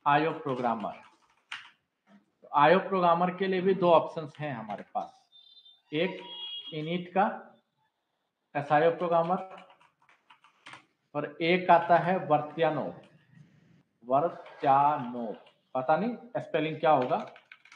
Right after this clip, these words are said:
मोटा मोटा यही Worthiano, ठीक है ना। इसका price fix है रुपीज सेवेंटी फ़ाइव हंड्रेड।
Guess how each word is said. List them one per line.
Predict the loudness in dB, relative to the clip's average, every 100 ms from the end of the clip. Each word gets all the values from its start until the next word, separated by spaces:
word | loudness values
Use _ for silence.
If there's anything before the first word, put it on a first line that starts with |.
| -18
मोटा | -4 -4
मोटा | -2 -4
यही | -2 -2 -2
Worthiano, | -4 -2 -2 -2 -8 -16 _ _ _ _ _
ठीक | -10 -6
है |
ना। | -6 -8 -14 _ _ _ _ -20 _ -8
इसका | -8 6 6
price | 8 6 6 0
fix | -2 -2 -2
है | -6 -6 -16 _ _ _ _ _ _ -20 -16 -16 -18 -20 -20 -20 _ -20 -20 _ -20 _ -8
रुपीज | -8 -2 -2 -2
सेवेंटी | 0 0 -2 -6 -8
फ़ाइव | 0 0 0
हंड्रेड। | -6 -8